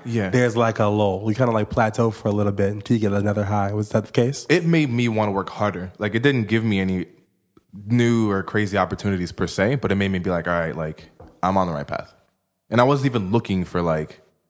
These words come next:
Speaker 1: like, validation in any way, but that came and I was like, "All right, I'm gonna kill shit now." So.
Speaker 2: And so you're currently art director at
Speaker 1: At
Speaker 2: Atlantic
Speaker 1: Atlantic.
Speaker 2: Records,
Speaker 1: Mm-hmm.
Speaker 2: which is an amazing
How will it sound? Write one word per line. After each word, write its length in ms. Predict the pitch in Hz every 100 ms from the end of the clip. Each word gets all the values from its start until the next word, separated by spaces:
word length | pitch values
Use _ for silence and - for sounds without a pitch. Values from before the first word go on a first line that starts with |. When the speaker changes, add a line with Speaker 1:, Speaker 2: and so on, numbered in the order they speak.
| _ _ _ -
Speaker 1:
like, 200 | 92 -
validation 560 | 92 92 87 95 98
in 100 | 85
any 220 | 85 90
way, 180 | 85 95
but 160 | 82 85
that 160 | 82
came 200 | - 98
and 100 | 85
I 20 | 80
was 100 | -
like, 100 | -
"All 60 | 50
right, 100 | 50 - _ _ _
I'm 440 | - - _ - -
gonna 80 | -
kill 140 | -
shit 200 | - -
now." 220 | 50 - - _ _ _ _ _
So. 320 | - 76 78 - _ _ -
Speaker 2:
And 80 | 123
so 100 | 143
you're 100 | 120
currently 280 | - 185 156
art 200 | 139 147
director 480 | 117 107 113 110 - -
at 200 | 113 101
Speaker 1:
At 100 | 95
Speaker 2:
Atlantic 100 | 120
Speaker 1:
Atlantic. 200 | 113 147
Speaker 2:
Records, 420 | 113 104 104 -
Speaker 1:
Mm-hmm. 180 | 98 151 - - - - -
Speaker 2:
which 180 | 127 -
is 200 | 104 -
an 80 | 117
amazing 720 | 110 123 139 117 110 98 92